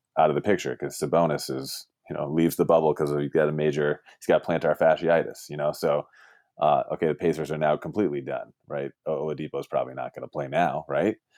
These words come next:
Um, so, you know, teams are kinda dropping, and that can happen with any team at any moment.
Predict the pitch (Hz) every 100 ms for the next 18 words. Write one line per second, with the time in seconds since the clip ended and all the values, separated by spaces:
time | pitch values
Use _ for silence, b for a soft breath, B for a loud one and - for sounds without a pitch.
0 | b _ 80 80 73 71 71 - - 87
1 | 80 78 73 - _ _ _ _ _ _
2 | - 80 67 - 95 95 85 78 85 73
3 | 69 82 92 85 78 78 65 67 67 _
4 | _ _ _ _ _ _ - 80 78 78
5 | 73 82 78 71 71 80 82 80 82 76
6 | - 78 82 71 71 71